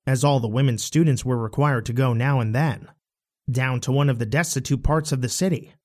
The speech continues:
calling from house to house upon the poor. She became utterly disgusted with the surroundings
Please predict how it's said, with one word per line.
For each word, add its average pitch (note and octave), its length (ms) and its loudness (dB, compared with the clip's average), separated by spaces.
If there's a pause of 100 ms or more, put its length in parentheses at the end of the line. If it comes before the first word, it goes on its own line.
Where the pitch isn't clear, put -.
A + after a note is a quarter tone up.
(360)
calling G#3+ 340 2
from C3+ 200 0
house D3+ 260 -2
to C#3 80 -4
house D#3+ 380 0
upon C#3 280 4
the B2+ 60 2
poor. D#3+ 500 0 (680)
She - 160 -2
became F#3+ 420 0
utterly C#3 360 4
disgusted B2+ 640 -2
with B2+ 120 -4
the A#2+ 80 -4
surroundings C#3+ 760 0